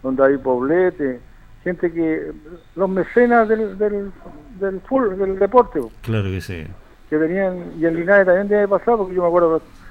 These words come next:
Speaker 1: todo en Linares había personas que ayudaban, se ponían con el boxeo.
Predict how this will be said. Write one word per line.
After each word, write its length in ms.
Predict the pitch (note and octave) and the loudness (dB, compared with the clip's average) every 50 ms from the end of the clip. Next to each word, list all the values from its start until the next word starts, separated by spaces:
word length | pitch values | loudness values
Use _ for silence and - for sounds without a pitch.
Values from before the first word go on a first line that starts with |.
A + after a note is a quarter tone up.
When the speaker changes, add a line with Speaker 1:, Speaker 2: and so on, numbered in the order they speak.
| - - - - - - - | -20 -20 -20 -20 -16 -8 -4
Speaker 1:
todo 160 | D#3+ D#3 D#3 | 0 2 2
en 80 | D3+ D3+ | 2 2
Linares 560 | D#3 D#3 F3 F#3 F#3+ G3 F#3+ F#3+ G3 F#3+ F#3+ - - - - - - - - - - - - | 0 2 4 6 6 6 6 4 2 0 -6 -10 -18 -18 -18 -18 -18 -20 -20 -20 -18 -8 -2
había 300 | C3 C3+ D3+ D#3 D#3 D3+ D3 D3 D#3 - - | 2 4 6 6 4 4 2 -2 -12 -18 -14
personas 400 | - C3+ - - E3+ E3+ D#3+ D3 | -14 -14 -8 -4 -4 -2 -2 -4
que 100 | - - | -2 -4
ayudaban, 480 | D3+ C#3 B2+ A#2+ A#2+ B2 C3+ D3+ D#3+ D#3 - - | -4 -2 0 0 2 4 2 2 0 -4 -10 -12
se 60 | - D3+ | -10 -6
ponían 320 | C#3 C3 A#2 A#2+ B2+ C#3 C#3 | -6 -6 -6 -4 -6 -6 -4
con 160 | - E3 E3 | -4 -4 -4
el 60 | E3 E3 | -4 -4
boxeo. 480 | E3+ E3 - - - F#3+ F#3+ F3+ - | -4 -8 -10 -6 -4 -4 -4 -4 -6